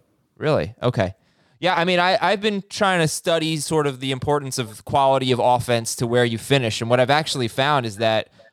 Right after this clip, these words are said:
over the last few seasons, it's been a lot more important for wide receivers than running backs. Uh, tha-, and that surprised me a little bit. But for running backs, there have actually been four running backs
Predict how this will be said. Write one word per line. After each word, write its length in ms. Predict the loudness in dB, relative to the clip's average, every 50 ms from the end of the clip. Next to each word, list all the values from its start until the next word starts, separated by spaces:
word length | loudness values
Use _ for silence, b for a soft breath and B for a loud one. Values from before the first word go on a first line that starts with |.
| b _
over 220 | -2 -2 0 0 2
the 100 | 2 2
last 360 | 2 2 2 2 0 -2 -6
few 180 | -6 -4 -4 -4
seasons, 500 | -4 -2 0 0 0 0 -2 -6 -8 -10
it's 120 | -14 -6
been 160 | -2 0 0
a 80 | 2 2
lot 260 | 4 4 4 2 2
more 160 | 0 0 0
important 420 | 0 0 0 0 0 0 0 -2 -4
for 140 | -4 -4
wide 300 | 0 2 4 4 4 4
receivers 720 | 2 -2 -2 0 0 0 0 2 0 -2 -2 -4 -8 -10 b b b b b b b
than 180 | -2 0 0 2
running 260 | 2 2 2 2 0
backs. 540 | 0 -2 -2 -2 -4 -6 -10 -12 -12 -12 b b b b b b b b b _
Uh, 400 | 0 2 4 4 4 4 2 2 -2 -6 -14 _ _ _ _
tha-, 160 | -4 -2 0
and 120 | 0 2 2
that 120 | 2 0
surprised 400 | 0 0 2 4 4 4 2 0
me 100 | -4 -6
a 60 | -6
little 200 | -6 -6 -6 -6
bit. 280 | -4 -4 -4 -4 -6 _ B B B B B B _
But 320 | 0 0 0 0 -2 -6
for 140 | -4 -4 -2
running 300 | 0 0 0 0 0 0
backs, 280 | 2 2 0 0 0 0
there 60 | 0
have 80 | 2
actually 260 | 2 0 0 -2 -4 -4
been 140 | -4 -4
four 500 | -6 -8 -12 -6 -4 -2 0 2 2 2 2
running 280 | 2 2 2 0 0
backs 480 | 2 2 2 2 2 0 -4 -6 -8 -8